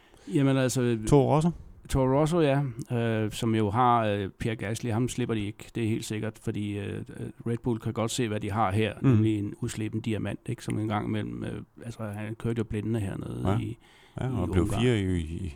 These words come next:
Speaker 1: Ja.
Speaker 2: Bahrain, det er
Speaker 1: Så
Speaker 2: deres
Speaker 1: ham,
Speaker 2: bedste
Speaker 1: ham, øh,
Speaker 2: resultat i
Speaker 1: ham
Speaker 2: mange år.
Speaker 1: beholder de, øh, og han er helt klart, øh, en fremtidens mand
Speaker 2: Ja.
Speaker 1: hos Red Bull. Øh, og der bliver ikke formentlig plads næste år. Hvis der bliver plads, øh, i Red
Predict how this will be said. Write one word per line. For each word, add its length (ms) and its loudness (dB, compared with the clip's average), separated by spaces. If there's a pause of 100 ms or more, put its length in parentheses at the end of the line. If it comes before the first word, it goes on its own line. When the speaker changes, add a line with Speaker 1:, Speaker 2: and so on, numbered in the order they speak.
Speaker 1:
Ja. 160 0
Speaker 2:
Bahrain, 360 2
det 140 -2
er 40 0
Speaker 1:
Så 80 4
Speaker 2:
deres 180 4
Speaker 1:
ham, 100 8
Speaker 2:
bedste 140 6
Speaker 1:
ham, 140 10
øh, 60 10
Speaker 2:
resultat 280 8
i 20 6
Speaker 1:
ham 160 8
Speaker 2:
mange 120 8
år. 40 8
Speaker 1:
beholder 240 8
de, 140 6
øh, 200 6
og 200 0
han 140 4
er 140 4
helt 200 4
klart, 320 2
øh, 300 0 (100)
en 100 0
fremtidens 460 -2
mand 180 -2 (140)
Speaker 2:
Ja. 40 2
Speaker 1:
hos 140 2
Red 200 -2
Bull. 240 -6 (560)
Øh, 320 -2 (260)
og 140 -4
der 60 0
bliver 180 4
ikke 220 0
formentlig 420 2
plads 280 0
næste 240 0
år. 200 -6 (240)
Hvis 160 2
der 100 2
bliver 180 2
plads, 560 -2
øh, 260 -4
i 240 0
Red 160 2